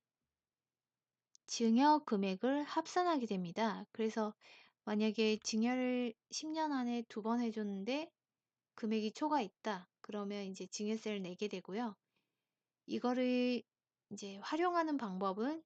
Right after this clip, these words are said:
이제 십 년 단위로 미리 증여를 하시는 게 좋겠죠.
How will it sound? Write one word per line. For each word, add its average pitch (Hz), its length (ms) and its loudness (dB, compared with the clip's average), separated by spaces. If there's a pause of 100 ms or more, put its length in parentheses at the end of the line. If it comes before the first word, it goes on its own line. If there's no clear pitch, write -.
(140)
이제 - 100 -12
십 320 220 -4
년 370 200 2
단위로 175 480 -4 (360)
미리 269 500 6
증여를 208 560 0
하시는 240 500 0
게 196 360 -2 (340)
좋겠죠. 185 640 -8